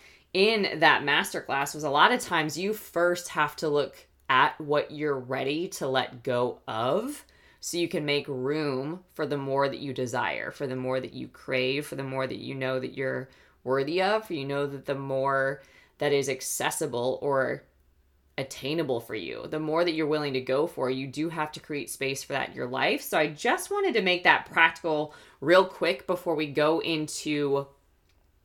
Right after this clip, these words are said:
the, the teaching for today. But really, there's five things that I could encourage you to let go of or just really check. Do a self-assessment. I'll give you some scripture to, to look at this.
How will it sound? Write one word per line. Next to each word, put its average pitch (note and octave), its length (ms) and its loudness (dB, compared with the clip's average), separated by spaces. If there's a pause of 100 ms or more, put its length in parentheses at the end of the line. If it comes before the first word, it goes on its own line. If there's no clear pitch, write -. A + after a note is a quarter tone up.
the, D3 460 4
the D3 140 4
teaching D3 480 -4
for C#3+ 160 -2
today. C3+ 420 0 (400)
But F#3 220 4 (180)
really, C#4+ 340 6
there's B3+ 240 6
five F#3+ 440 6
things C#3+ 460 2
that D3+ 120 4
I D3 140 4
could F3 140 -2
encourage D3+ 460 -2
you C#3+ 140 -4
to D3 160 -4
let C3 380 -2
go C3+ 300 4
of G3 280 6
or D#3 100 4
just C#3+ 220 -2
really D3+ 240 -2
check. - 680 -2 (140)
Do F3 200 2
a A3+ 60 2
self-assessment. D#3+ 840 0
I'll D3+ 120 0
give D3+ 160 -2
you E3 80 -4
some D3+ 180 -6
scripture C#3+ 460 -4
to, C3+ 320 -4
to D3 120 -6
look C3+ 200 -4
at F3+ 100 -4
this. A#3 260 0